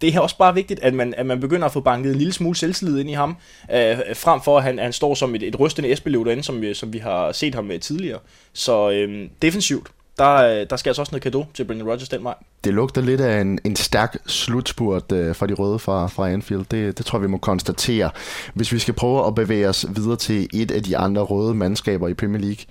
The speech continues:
Speaker 2: Jeg ved, du har været lidt ude med riven efter Manchester United, som bare stadigvæk ikke, øh,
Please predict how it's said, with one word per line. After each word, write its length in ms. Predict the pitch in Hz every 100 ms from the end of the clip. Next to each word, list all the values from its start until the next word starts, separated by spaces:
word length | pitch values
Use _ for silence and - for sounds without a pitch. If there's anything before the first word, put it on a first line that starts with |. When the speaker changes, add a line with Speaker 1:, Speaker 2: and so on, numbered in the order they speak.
| - -
Speaker 2:
Jeg 140 | 113
ved, 160 | 110 113
du 100 | 120
har 120 | 110
været 500 | 101 95 92 87 90
lidt 160 | 101 110
ude 160 | 110
med 120 | 117 104
riven 260 | 107 113
efter 340 | 98 - 95 92
Manchester 480 | 92 92 101 -
United, 300 | 90 85 104
som 260 | 113 101 90
bare 200 | 98 98
stadigvæk 520 | - - 123 131 107
ikke, 340 | 107 110 - 107
øh, 540 | 90 80 50 50